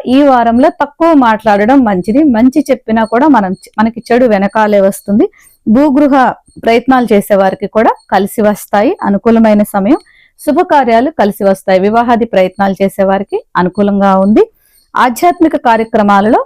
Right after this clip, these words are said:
పాల్గొంటారు. నమ్మిన వారి వలన ధన నష్టం జరగవచ్చు, జాగ్రత్త అవసరం. విదేశీ ప్రయాణాల కోసం ప్రయత్నం చేసే వారికి కూడా ఈ వారం అనుకూలమైన సమయం కాదు, కలిసి రావు. ఈ వారంలో ప్రతిరోజు కూడా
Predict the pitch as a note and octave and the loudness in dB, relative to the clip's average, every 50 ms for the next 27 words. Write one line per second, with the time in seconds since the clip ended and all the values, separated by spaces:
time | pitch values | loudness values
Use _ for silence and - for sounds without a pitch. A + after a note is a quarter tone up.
0 | - _ - F#3+ F#3 F3+ F#3+ F#3 G3+ G3+ F#3 F#3 F#3+ G3 B3+ G#4 B4 _ _ _ | -6 _ -2 -2 0 0 0 0 -2 -2 0 0 0 0 0 0 -4 _ _ _
1 | _ _ _ _ _ _ _ _ _ _ - A3+ A#3 B3 C4 C#4 E4 F#4 F#4+ E4+ | _ _ _ _ _ _ _ _ _ _ 0 2 2 4 4 4 4 4 2 2
2 | C#4 A#3 G#3+ G#3 G3+ G3 F#3 G3 A3+ D#4+ G#4 G#4 A3+ - - G#3+ A3 B3 C4 A#3 | 2 2 0 0 0 0 0 0 0 0 0 -2 -4 -4 -2 0 0 2 2 0
3 | A#3 - - - G#3+ G#3 G3 F#3+ G3 F#3 F#3+ F#3+ F3+ - - - E4 D#4+ G#3+ G3 | 0 -2 -4 -2 -2 0 2 2 2 2 2 2 0 0 -4 -6 -6 -6 -4 -2
4 | G3 F3+ F3 F3 G3 G3+ - - F#3+ F#3 F3 F#3 - - D#4+ A4+ - _ _ _ | -2 -2 -2 -2 -2 -4 -2 -2 -2 -2 -2 -4 -2 -4 -4 -4 -4 _ _ _
5 | _ _ _ - B3 A3+ D4+ D#4 D4+ - D#4 B3+ C#4 B3 A#3 A3+ A3+ A3 G#3+ G#3 | _ _ _ -2 0 0 0 0 0 0 -2 0 0 0 0 0 2 0 0 0
6 | G#3 G3+ G3+ - - - G#3 G3+ - A3+ G#3 F3 G3 F#3+ G3 G3 - A3+ A3 - | 0 -2 -4 -6 -4 -4 -4 -2 -2 -2 -2 0 0 0 0 0 -2 -4 -2 0
7 | G#3+ G#3 - - G3+ F#3+ G3 F#3+ F#3+ F#3+ - F#3+ - G3 G3+ B3 D4 C#4+ A#3 A3 | -2 -2 0 0 0 0 0 0 -2 -4 -8 -6 -4 -2 0 2 2 2 2 2
8 | G3 G#3 G#3 A3 A#3+ A#3 A3 G#3 G3+ G3+ G3 - A3 G#3+ G#3+ G3+ G3 G3 G3 F#3+ | 2 2 2 2 0 0 0 0 0 0 0 -2 -2 0 0 0 -2 -2 -4 -6
9 | - - F#3 F#3 F#3+ F#3+ F#3+ F#3 - G#3 F#3 F#3 G#3 F4 F#4+ - - G#3 G#3 - | -6 -8 -8 -8 -6 -8 -8 -10 -8 -8 -6 -6 -6 -6 -6 -2 -2 -2 -2 -2
10 | - - F#3+ F#3 F3+ F3+ G3+ D4 A#4 - _ - - - _ _ _ - C#4 D4 | -2 0 0 0 0 0 -2 -4 -6 -8 _ -16 -20 -20 _ _ _ 0 2 2
11 | C4+ B3+ A#3 A#3 B3+ B3 B3 C4 D4+ D#4+ C#4 A#3 C4+ - _ _ _ A#3+ B3 B3 | 4 2 2 2 2 2 2 2 2 2 2 0 -2 -6 _ _ _ -2 -2 0
12 | - D#4 D#4 D4 C4+ B3+ C4 A#3 C#4 D4 C4 C4 A#3+ B3 D4 | 0 0 2 2 4 2 2 2 0 -2 -2 0 0 0 0